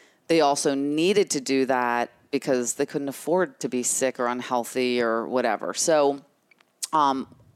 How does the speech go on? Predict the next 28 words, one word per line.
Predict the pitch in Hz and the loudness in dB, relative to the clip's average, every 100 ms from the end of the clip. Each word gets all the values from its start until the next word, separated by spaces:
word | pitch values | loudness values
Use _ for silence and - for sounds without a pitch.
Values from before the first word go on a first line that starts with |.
| _ _ - | _ _ -2
it | 170 | 0
was | 151 151 | 2 4
a, | 151 143 - | 4 4 2
it | |
was | 143 131 - | -2 -4 -6
such | - 151 143 | -2 0 2
a | 123 120 - _ | 0 -2 -20 _
great | 143 123 | 0 0
job | - 135 127 120 | 0 0 2 0
and | 120 120 120 - | -2 -4 -6 -4
a | 131 | -4
great | 135 127 | 0 -2
magazine, | 127 120 123 127 | 0 -2 -2 -2
but | 123 123 | -2 -2
we | 131 | -4
bucked | 120 131 127 - - - - - _ | 0 -2 -2 -4 -12 -12 -20 -20 _
the | 135 | -4
decline | 127 - 147 165 190 143 | -4 -4 0 0 0 -4
that | - | -8
so | - 143 | -4 -2
many | 143 | -4
brands | 127 131 131 127 | -2 -4 -4 -4
were | 127 | -4
experiencing | - - 143 160 147 139 131 127 120 | -4 -2 0 0 -2 -4 -4 -4 -4
during | 131 123 123 | -2 -2 -4
the | |
financial | 123 123 120 165 135 | -4 -2 -2 -2 -6
crisis | - 110 113 - - - | -2 -2 0 -2 -2 -4